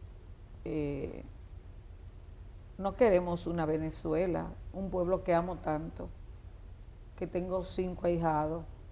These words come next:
que tengo tantos amigos. No queremos los pueblos que están oprimidos, no queremos eso. Yo vivo orando por tu pueblo,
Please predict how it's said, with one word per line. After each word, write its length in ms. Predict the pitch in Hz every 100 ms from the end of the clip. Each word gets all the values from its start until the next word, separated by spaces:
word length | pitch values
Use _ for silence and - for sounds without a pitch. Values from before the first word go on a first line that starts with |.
| -
que 80 | -
tengo 260 | 190 175 175
tantos 420 | 175 175 175 -
amigos. 680 | 170 160 160 160 160 170 - - - - -
No 100 | 220
queremos 440 | 220 247 240 - 220
los 120 | 208
pueblos 400 | - 208 214 220
que 100 | 220
están 400 | 190 - 190 196 190 180 - - - - - - - -
oprimidos, 960 | 190 214 196 190 240 208 156 147 - - - - - - - - 185
no 260 | 196 208
queremos 440 | - 170 160 165 156
eso. 320 | - - - - - - - -
Yo 80 | 202
vivo 220 | 220 220
orando 440 | 190 190 214 214 208
por 160 | 180
tu 160 | - 151
pueblo, 460 | 147 143 139 143